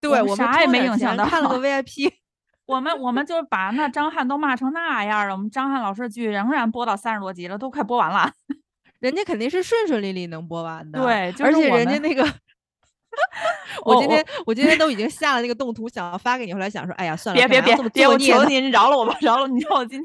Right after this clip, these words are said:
Speaker 2: 天想说金汉都说秃噜嘴了。我们就是，对吧？我们不影响各个老师赚钱，啥都不影响，我们就是稍微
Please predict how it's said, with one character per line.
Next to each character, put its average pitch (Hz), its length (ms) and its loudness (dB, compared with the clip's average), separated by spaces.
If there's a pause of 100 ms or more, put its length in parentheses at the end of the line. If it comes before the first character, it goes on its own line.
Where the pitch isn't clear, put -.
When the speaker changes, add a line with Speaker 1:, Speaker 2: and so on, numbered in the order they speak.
Speaker 2:
天 294 160 -6
想 240 180 -4
说 262 160 -2
金 285 260 -8
汉 285 200 0
都 277 100 -4
说 294 220 -6
秃 - 80 -20 (100)
噜 294 140 -4 (140)
嘴 - 180 -6 (380)
了。 330 200 -4 (300)
我 196 120 0
们 190 140 -2
就 262 180 2
是， 202 280 2 (180)
对 226 120 -2
吧？ 185 140 0
我 170 80 -4
们 196 140 -2
不 277 100 -6
影 220 180 -2
响 175 200 -4
各 214 140 -6
个 202 100 -4
老 143 120 -2
师 196 160 -8
赚 185 220 -8
钱， 160 180 -8
啥 170 220 -2
都 226 100 0
不 214 80 -6
影 175 200 -4
响， 160 220 -4
我 165 140 -4
们 175 80 -2
就 220 140 0
是 202 60 0
稍 220 220 0
微 226 220 -4